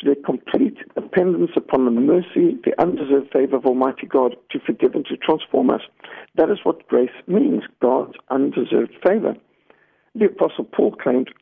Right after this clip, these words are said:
"I am the worst of sinners." Authentic Christians claim to be so bad that they deserve to be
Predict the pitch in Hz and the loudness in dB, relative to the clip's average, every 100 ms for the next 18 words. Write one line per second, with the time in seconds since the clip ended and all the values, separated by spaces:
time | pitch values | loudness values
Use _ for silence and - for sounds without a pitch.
0 | _ _ _ _ 165 170 139 117 107 - | _ _ _ _ 0 2 2 2 0 2
1 | 120 110 - - - - - - _ _ | 0 0 -6 -14 -6 -6 -6 -12 _ _
2 | _ _ _ _ _ - 156 - - 254 | _ _ _ _ _ -2 -2 -2 0 0
3 | - - - - - - - - - - | 2 -2 -4 -4 -6 -4 -4 -4 -4 -4
4 | - 214 208 - - - 190 - - 135 | 0 2 0 -2 -4 0 0 0 0 0
5 | 131 139 - 143 120 110 107 120 131 - | 0 -4 -2 -2 0 -2 2 0 -2 -8
6 | - | -8